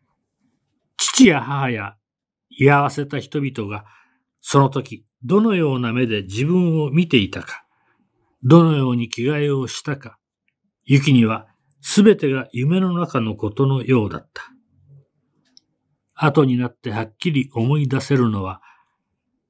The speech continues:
初めて夫の部屋へ入った瞬間の印象である。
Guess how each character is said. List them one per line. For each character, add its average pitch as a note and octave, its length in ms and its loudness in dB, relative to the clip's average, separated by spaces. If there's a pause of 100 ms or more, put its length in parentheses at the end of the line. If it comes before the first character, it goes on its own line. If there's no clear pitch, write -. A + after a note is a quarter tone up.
初 C3 260 2
め C3+ 100 0
て G#2+ 300 -14
夫 A#2 380 -6
の D#3+ 120 0
部 B2 100 -4
屋 C#3+ 240 0
へ G2+ 40 -6
入 B2 200 -2
っ A2+ 120 -6
た - 180 -10
瞬 B2+ 300 -2
間 C3+ 300 2
の A#2+ 200 -2
印 A2 320 0
象 A#2+ 160 2
で G#2 140 -2
あ F2+ 120 -4
る。 - 80 -14